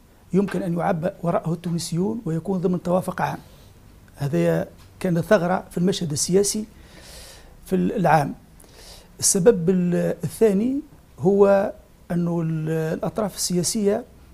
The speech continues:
التي تولت إدارة الشأن العام بعد الثورة أعطت الأولوية للمسألة السياسية مقابل هضم جانب المسألة الاجتماعية الاقتصادية. السبب الثالث وهو م-، مهم جدا جدا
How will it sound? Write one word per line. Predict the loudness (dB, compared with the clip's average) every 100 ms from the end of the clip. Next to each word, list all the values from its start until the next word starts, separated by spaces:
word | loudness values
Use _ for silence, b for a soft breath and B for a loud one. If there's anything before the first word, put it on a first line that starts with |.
| -8
التي | -4 -2 -2
تولت | 0 2 2 -2
إدارة | -2 -2 -2
الشأن | -4 -4 -2
العام | -2 0 0
بعد | -2 -4
الثورة | -4 -2 -2 -4 -8 -14 -18 B B B B 0
أعطت | 0 -2 -4
الأولوية | 0 2 2 0 0 -2 -6 -20 -20 B B B B -2
للمسألة | 0 2 2 2 2 2 2 2 0 -2
السياسية | -2 -4 -2 -2 0 0 0 -2 -6 B B B B B B -4
مقابل | 0 0 2 0 2 -2 -2 -10 -20 -18 0
هضم | 2 2 0 -2 -4
جانب | -2 0 0 0
المسألة | 0 0 0 -4
الاجتماعية | -6 -4 -4 -2 0 -2
الاقتصادية. | -4 -4 -2 0 -2 -6 -12 -20 -20 -20 B B B B B B -4
السبب | -2 4 4 4
الثالث | 2 2 2 2
وهو | 2 2
م-، | 0 0
مهم | 0 2 2
جدا | 0 -2 -2
جدا | -2 -2 -2 -4